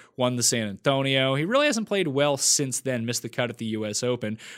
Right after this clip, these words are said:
Most of that was the around the green and putting performance, though. Very, very good tee to green. So I'm curious what to do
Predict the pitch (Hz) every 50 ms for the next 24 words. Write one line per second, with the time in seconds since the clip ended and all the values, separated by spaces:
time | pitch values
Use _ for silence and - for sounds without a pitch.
0 | - - 165 208 214 - 156 143 143 143 139 127 131 127 123 117 120 123 123 120
1 | 117 110 127 127 120 117 117 135 135 127 113 120 131 127 127 117 - 113 101 -
2 | 110 98 98 98 - - 98 113 127 143 233 294 214 170 226 320 269 123 - 175
3 | 180 - - - 135 123 113 104 113 135 143 131 120 120 - - - - - -
4 | 285 285 - - 339 349 359 349 - 330 339 339 254 190 135 - 147 160 151 131
5 | 113 101 -